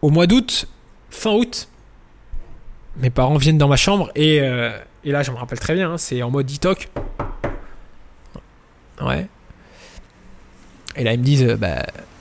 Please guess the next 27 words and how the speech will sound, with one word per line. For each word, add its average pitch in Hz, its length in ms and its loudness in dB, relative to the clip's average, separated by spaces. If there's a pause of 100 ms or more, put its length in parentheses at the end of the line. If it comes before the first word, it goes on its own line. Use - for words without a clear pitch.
(380)
qu'est-ce 127 160 0
qu'on 123 100 0
fait ? 117 160 0 (460)
On - 80 0
fait 143 100 6
quoi 135 140 4
l'année 117 100 2
prochaine ? - 340 0 (2250)
Tu - 140 -10
continues 139 300 4
le 139 40 2
triathlon 139 360 0
ou 240 200 2 (180)
on 123 60 0
arrête 120 240 -2
co-, 135 180 -4
complètement ? » - 440 -6 (1700)
Et 147 100 2
en 151 60 0
fait, - 200 0
moi, 254 140 6
j'avais 202 240 6
ce, 160 420 6
ce, 135 280 2
j'avais 156 600 0
ce - 360 2
manque 208 540 4